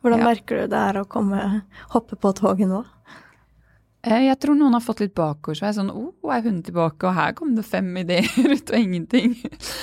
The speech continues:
Speaker 2: Eh, men det er ikke så farlig. Eh, det er litt gøy å ta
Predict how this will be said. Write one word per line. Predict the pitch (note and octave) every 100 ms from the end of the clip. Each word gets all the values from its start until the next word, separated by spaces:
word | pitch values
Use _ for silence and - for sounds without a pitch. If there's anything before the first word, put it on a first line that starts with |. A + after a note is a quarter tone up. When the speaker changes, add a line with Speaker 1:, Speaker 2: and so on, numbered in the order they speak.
| - - - -
Speaker 2:
Eh, | C#4+ C#4 C#4+ C#4+
men | C4 C#4+
det | D4+
er | C#4+
ikke | -
så | A#3
farlig. | - G#3+ E3 F3+ G3 -
Eh, | A#3 A#3
det | A3+
er | C#4+
litt | B3 -
gøy | A#3 - F#3 D#3+ - _ _
å | G#3
ta | A3+